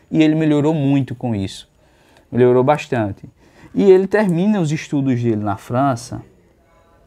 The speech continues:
com dezoito anos de idade, ou com vinte e quatro anos de idade.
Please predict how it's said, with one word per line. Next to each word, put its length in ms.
com 180
dezoito 560
anos 220
de 80
idade, 400
ou 180
com 500
vinte 260
e 40
quatro 320
anos 160
de 80
idade. 400